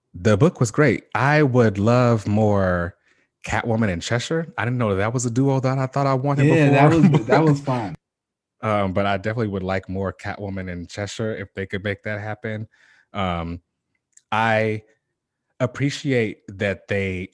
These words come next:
Speaker 1: are, they never overdo it with Catwoman and her fighting abilities, because she's a
Speaker 2: Mm-hmm.
Speaker 1: great fighter, but she's not Batman. So
Speaker 2: Yeah.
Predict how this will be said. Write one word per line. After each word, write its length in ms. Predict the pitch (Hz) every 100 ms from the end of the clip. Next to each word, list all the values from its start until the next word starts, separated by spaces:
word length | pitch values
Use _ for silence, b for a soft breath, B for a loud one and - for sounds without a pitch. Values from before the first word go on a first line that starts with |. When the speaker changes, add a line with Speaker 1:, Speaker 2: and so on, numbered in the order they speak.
| -
Speaker 1:
are, 180 | 101 92
they 240 | 87 101
never 400 | 95 95 98 95
overdo 520 | 98 95 95 80 95
it 80 | 95
with 180 | 90 -
Catwoman 500 | - 104 101 98 92
and 140 | 92 82
her 380 | - 98 90
fighting 540 | 78 - 90 95 107 117
abilities, 640 | 113 135 147 160 160 147
because 280 | 104 - 98
she's 180 | 107 98
a 20 |
Speaker 2:
Mm-hmm. 80 | 98
Speaker 1:
great 260 | 110 117 -
fighter, 580 | _ - 110 95 85
but 180 | 82 87
she's 260 | - 95 95
not 340 | 95 90 -
Batman. 640 | 92 92 110 120 143 147 151 b b b
So 400 | - 110 95 90
Speaker 2:
Yeah. 300 | 98 85 90